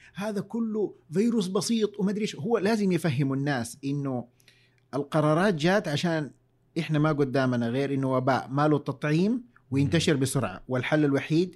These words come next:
Speaker 1: إن إحنا ما نتجمع تجمعات كبيرة.
Speaker 2: عشان لا ينتشر.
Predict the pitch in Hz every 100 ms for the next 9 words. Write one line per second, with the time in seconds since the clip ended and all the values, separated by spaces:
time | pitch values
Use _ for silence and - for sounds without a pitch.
0 | 135 135 135 135 131 135 135 120 139 127
1 | - 120 127 117 131 - 127 113 107 -
2 | - 110 - 104 90 95 - -